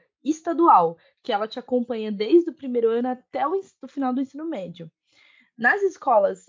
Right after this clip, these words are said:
municipais, é, pelo menos na que eu estudei, a gente tinha aulas de sala de leitura. Então, a gente tinha uma biblioteca, a gente tinha uma professora específica pra essa matéria, e a gente tinha aulas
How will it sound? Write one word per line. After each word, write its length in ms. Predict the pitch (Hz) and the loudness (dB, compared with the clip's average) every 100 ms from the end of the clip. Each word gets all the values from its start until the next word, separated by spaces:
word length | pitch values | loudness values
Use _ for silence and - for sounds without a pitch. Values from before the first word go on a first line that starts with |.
| - | -12
municipais, 920 | 202 180 180 _ 208 226 208 175 _ _ | -10 -8 -12 _ -2 -2 -2 -10 _ _
é, 320 | 185 180 175 165 | -12 -8 -4 -4
pelo 220 | 220 214 | -4 -4
menos 200 | 208 190 | -6 -6
na 300 | 214 254 254 | 0 2 0
que 180 | - 202 | -4 -14
eu 60 | |
estudei, 560 | 175 _ 165 202 202 180 - | -16 _ -4 -2 -2 -4 -12
a 100 | 175 | -14
gente 280 | 190 185 | -14 -18
tinha 420 | 208 - 208 208 - | -20 -16 -14 -14 -2
aulas 380 | 190 214 247 240 | 2 4 4 2
de 100 | 254 | 0
sala 300 | - 226 233 | -6 -4 -4
de 100 | 233 | 0
leitura. 580 | 254 311 - 254 214 165 | 0 0 -2 -4 -2 -2
Então, 240 | 190 190 214 | -4 -10 -6
a 40 | |
gente 320 | 202 226 233 | -4 -6 -8
tinha 380 | - - 285 349 | -6 -2 0 4
uma 160 | 311 262 | 4 4
biblioteca, 800 | 220 202 208 208 175 160 165 - | 0 -6 -6 -6 -2 0 0 -6
a 60 | |
gente 300 | 180 190 - | -12 -12 -14
tinha 240 | - 240 285 | -12 -4 -4
uma 120 | 269 | -2
professora 640 | 247 247 233 - 196 185 185 _ _ _ 240 453 466 | -4 -2 -4 -4 -4 -4 -6 _ _ _ 4 4 2
específica 880 | 320 311 - 220 226 254 254 220 | 2 2 2 -4 -2 -2 -6 -14
pra 160 | 214 190 | -8 -6
essa 200 | 185 185 | -6 -8
matéria, 580 | 180 180 175 165 185 247 _ _ 226 | -10 -2 4 6 6 -2 _ _ 2
e 60 | |
a 40 | 226 | 4
gente 300 | 254 240 - | 4 2 -4
tinha 320 | 254 262 294 | -4 0 2
aulas 600 | 247 220 226 254 294 | 4 4 4 2 0